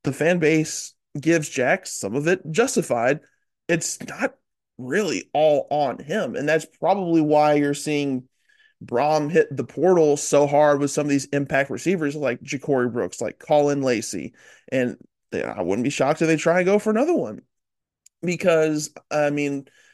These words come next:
a common theme with this passing attack is that while Jack Plummer had his faults, the receiving corps didn't really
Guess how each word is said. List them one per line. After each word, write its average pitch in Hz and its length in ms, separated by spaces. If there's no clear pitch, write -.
a 156 580
common 175 420
theme 151 800
with 143 220
this 131 160
passing 175 420
attack 139 440
is 139 140
that 123 360
while 143 300
Jack 156 340
Plummer 151 280
had 147 180
his 143 160
faults, 151 580
the 120 240
receiving 180 480
corps 147 220
didn't 135 280
really 139 400